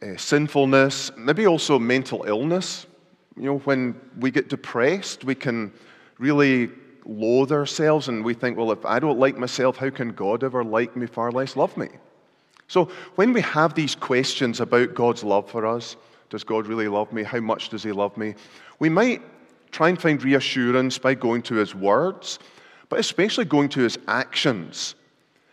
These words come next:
And commonly we'll go to the cross. We'll go to the cross, and there we'll hear Paul say to us, "God commends his love to us in that while we were yet sinners,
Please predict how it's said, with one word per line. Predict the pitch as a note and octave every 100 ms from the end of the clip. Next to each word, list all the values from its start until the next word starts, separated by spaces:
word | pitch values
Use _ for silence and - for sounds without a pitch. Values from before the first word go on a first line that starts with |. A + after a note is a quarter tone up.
| _
And | C3+ B2+
commonly | - F3 A#3+ A3+ F3
we'll | C#3 D#3+
go | D3+ A#2 A2+
to | - B2
the | B2+
cross. | - E3+ G#3+ B2+ - - - - _ _ _ _ - -
We'll | B2
go | C#3+
to | D3 F3
the | F#3
cross, | - C3 B2 C#3 -
and | A#2
there | A#2 D3+
we'll | D#3 D3 B2+ - - - - -
hear | - D#3+ E3 E3
Paul | E3+ D3+ D#3+
say | - C3+ B2+
to | - C#3
us, | C#3
"God | - B2+ C#3+ E3+ -
commends | - A#2 B2 C#3 E3+ E3 -
his | G#2
love | A2+ A#2 D#3+ E3+ -
to | F#3 D#3
us | G#2 A#2+ C#3 - - - - - _ D3+
in | G3 A3
that | C3 A2+ C#3 - - - - - _ -
while | D#3+ A3 A3+
we | F#3+ F#3+
were | D#3+ E3
yet | D#3+ B2+ D3+ E3+ -
sinners, | - - A3+ A3+ F2+ D#2+ - -